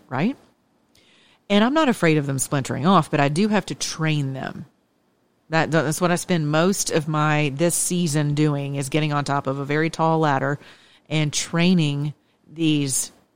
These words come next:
these splinters, uh, in the direction in which I want them to go. It's the same thing. So you don't have to be afraid of it,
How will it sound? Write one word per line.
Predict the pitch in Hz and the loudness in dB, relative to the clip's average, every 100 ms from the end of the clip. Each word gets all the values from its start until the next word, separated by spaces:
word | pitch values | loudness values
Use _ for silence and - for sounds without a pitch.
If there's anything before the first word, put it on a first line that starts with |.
| _ | _
these | 151 151 135 | -6 -4 -2
splinters, | - - 185 190 170 143 135 127 - - _ _ _ - | -4 -4 0 0 0 -2 -2 -4 -6 -8 _ _ _ -2
uh, | 151 143 143 135 - | 0 2 0 -2 -4
in | - | -2
the | 165 | 0
direction | 170 147 139 170 | 2 0 0 -2
in | 165 | 0
which | 156 | 0
I | 170 | 0
want | 160 | 0
them | 180 | 0
to | 185 | 0
go. | 269 311 - _ _ _ _ _ _ _ _ _ _ _ _ _ _ | 2 2 0 _ _ _ _ _ _ _ _ _ _ _ _ _ _
It's | 170 - | -8 -6
the | |
same | - 147 147 | -4 -2 -2
thing. | 127 110 - _ _ _ _ _ _ _ _ - | -2 -6 -10 _ _ _ _ _ _ _ _ -6
So | 269 | 0
you | |
don't | 320 | 0
have | |
to | 311 | 2
be | 240 | 2
afraid | 156 - 160 | 2 2 2
of | 143 120 | 2 0
it, | 143 | -2